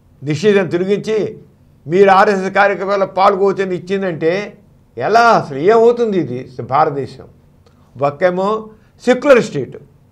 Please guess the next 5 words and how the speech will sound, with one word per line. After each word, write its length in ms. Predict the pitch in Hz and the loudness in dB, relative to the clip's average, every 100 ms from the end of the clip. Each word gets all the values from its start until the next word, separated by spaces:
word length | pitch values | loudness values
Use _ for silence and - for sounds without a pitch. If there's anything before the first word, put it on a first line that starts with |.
| _ _ _ _ _ _ _ _ _ _ _ _ _ _ _ - | _ _ _ _ _ _ _ _ _ _ _ _ _ _ _ -10
అంచేత 400 | 107 165 247 247 | -8 0 2 4
అసలు 240 | 240 208 | 2 0
ప్రభుత్వ 440 | 190 156 170 214 226 | -4 -2 -2 0 -4
ఉద్యోగులు 800 | 185 190 196 175 175 202 220 - _ _ _ 117 | -2 -2 0 0 -2 -4 -6 -14 _ _ _ -8
ఏ 360 | 131 185 262 | 4 8 8